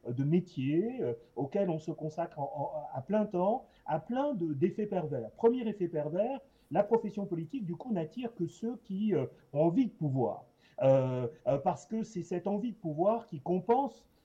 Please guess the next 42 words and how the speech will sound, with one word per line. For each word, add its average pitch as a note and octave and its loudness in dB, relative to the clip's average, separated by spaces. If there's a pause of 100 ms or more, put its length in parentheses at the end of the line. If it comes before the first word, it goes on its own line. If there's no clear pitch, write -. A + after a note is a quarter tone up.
les C3+ 0
nombreux G3+ 2
désagréments, D3+ 0 (260)
euh, C#3 0
de, D#3+ 2
de D3 -2
l'activité D#3 -2
politique. D#3+ -6
Donc, G3+ 0
il G3 -4
y - 0
a, D#3 2
il F3+ -6
y - -4
a F#3+ -2
plein A3+ 0
de A#3 0
gens D#4 0
qui, D3+ -18 (380)
qui E3+ -2
s'en E3 -2
dé-, F3+ 4
désintéressent F3 0 (160)
justement A3 2
par F3+ 0
rapport F3+ 2
à E3+ 2
ce - -12
que E3 0
vous F3 0
dites, - -2 (300)
hein, F3 8
parce F#3 2
que, A#3+ 4 (200)
euh, C#3 4
les, D3+ 2
les, D#3 -2
les D#3 0
gratifications, G#3 0
en D#3 2
tout D#3 -8
cas, F#3 6